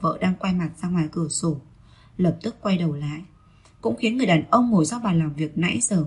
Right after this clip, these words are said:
vẫn ngoan ngoãn nghe lời theo lời khuyên của bác sĩ đang nhắm chặt hai mắt tĩnh dưỡng về phạm quy. Ngoại trừ Meiji, người không biết trọng lượng của ba chữ Tạ tiểu thư, cô nàng không hề có bất cứ sự chuyển động nào. Giang Trạch Dư mở mắt,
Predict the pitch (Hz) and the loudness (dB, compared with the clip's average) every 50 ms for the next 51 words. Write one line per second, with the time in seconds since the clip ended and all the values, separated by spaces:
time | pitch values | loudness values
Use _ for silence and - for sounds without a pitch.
0 | 139 - - - 214 208 190 185 185 185 185 - - 220 214 202 196 196 180 156 | -2 -8 -8 -4 -2 0 2 2 4 4 2 2 0 -2 -2 0 0 2 2 2
1 | 143 - - 190 185 160 143 - - 202 196 170 - - 175 190 208 - - 185 | 0 0 0 2 2 2 2 0 0 -2 -2 -2 -4 -6 -6 -4 -4 -4 -4 -6
2 | - 214 208 226 - _ - - - - - - - - - 170 165 165 165 165 | -6 -6 -8 -10 -14 _ -20 -20 -20 -20 -20 -20 -12 -4 0 4 4 6 6 6
3 | 151 170 190 - 196 175 - 170 165 170 190 233 - - - - - - - - | 4 2 0 0 -2 -2 0 0 0 0 0 -2 -6 -6 -6 -4 -4 -4 -4 -6
4 | - - 233 - 185 - - - - - - - 165 165 165 165 - - - _ | -4 -6 -4 -4 -4 -4 -6 -8 -10 -8 0 2 4 4 4 2 -2 -8 -18 _
5 | - - - _ _ - - - _ _ _ _ _ - - - _ _ - - | -20 -20 -20 _ _ -20 -20 -20 _ _ _ _ _ -20 -20 -20 _ _ -20 -20
6 | - - - - - 185 165 - - 185 165 147 156 170 170 - - 185 175 175 | -20 -20 -8 0 2 2 2 4 2 2 2 2 2 2 2 2 2 2 2 2
7 | 175 165 - - - _ _ _ _ _ - - - - 196 190 - 240 226 226 | 0 -2 -6 -14 -20 _ _ _ _ _ -20 -18 -4 -2 -2 0 2 4 4 4
8 | 254 302 294 - - 240 - - 170 175 165 - - 156 147 170 180 185 - - | 2 2 -2 -2 -2 0 0 0 0 -2 -2 -4 -4 -2 0 2 0 0 0 -4
9 | - 254 - - 226 180 - - - 175 151 - - 175 180 180 185 185 185 - | -8 -8 0 2 2 4 4 2 0 0 0 0 -2 -2 2 4 4 4 4 2
10 | - - - _ _ _ _ _ _ - - 190 190 180 180 170 160 151 147 - | -4 -16 -20 _ _ _ _ _ _ -2 4 6 6 6 6 4 2 0 0 -2
11 | 196 196 196 180 165 156 - 165 170 208 277 - - - 190 160 - - - - | 2 4 6 6 6 6 4 2 2 2 -2 -6 -4 0 0 0 0 0 -6 -2
12 | - 170 147 147 160 156 - - 156 156 151 147 143 147 - - - _ - - | -2 -2 0 0 -2 0 0 -2 -2 0 -2 -4 -4 -6 -12 -18 -20 _ -20 -20
13 | - _ _ _ _ - - - 180 170 170 180 156 - - 175 170 170 165 156 | -20 _ _ _ _ -6 -2 0 0 2 0 -2 -4 -4 -4 0 2 4 4 4
14 | 135 135 156 180 233 | 2 -2 -4 -4 -4